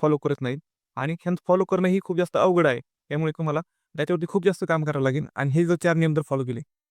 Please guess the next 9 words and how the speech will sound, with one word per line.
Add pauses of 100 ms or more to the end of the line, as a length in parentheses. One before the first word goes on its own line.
(320)
तर
मार्केटमध्ये
तुम्हाला (100)
कोणीही (160)
लॉसमध्ये
जाऊन
देऊ
शकत
नाही.